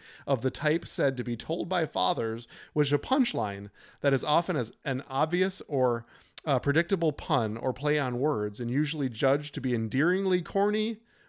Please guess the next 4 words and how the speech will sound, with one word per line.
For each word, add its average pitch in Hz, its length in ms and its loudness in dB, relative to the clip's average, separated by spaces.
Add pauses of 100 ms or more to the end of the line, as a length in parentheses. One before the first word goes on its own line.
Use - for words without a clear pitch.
(100)
or 143 180 4
unfunny." 127 800 0 (1120)
This 175 200 0
definition 139 840 0